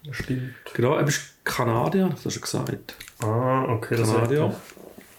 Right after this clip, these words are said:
Speaker 1: ich, hätte ich nicht gedacht im Fall. Ich hätte das
Speaker 2: Aha.
Speaker 1: jetzt als sehr amerikanische Musik irgendwie eingestuft.
Speaker 2: Nein, er ist Kanadier, er hat auch Französisch, nebst Englisch.
Speaker 1: Okay. Ja, dann.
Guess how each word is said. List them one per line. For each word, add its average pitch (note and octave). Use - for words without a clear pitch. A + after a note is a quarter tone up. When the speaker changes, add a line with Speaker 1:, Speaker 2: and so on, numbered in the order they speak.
Speaker 1:
ich, -
hätte A#2+
ich -
nicht C3+
gedacht C3+
im A#2+
Fall. B2+
Ich -
hätte A#2
das A#2+
Speaker 2:
Aha. B2
Speaker 1:
jetzt A#2+
als A#2
sehr B2+
amerikanische B2
Musik B2+
irgendwie B2+
eingestuft. -
Speaker 2:
Nein, C#3
er D3
ist -
Kanadier, B2+
er -
hat -
auch A2+
Französisch, A2+
nebst B2
Englisch. A2+
Speaker 1:
Okay. A#2+
Ja, B2
dann. A#2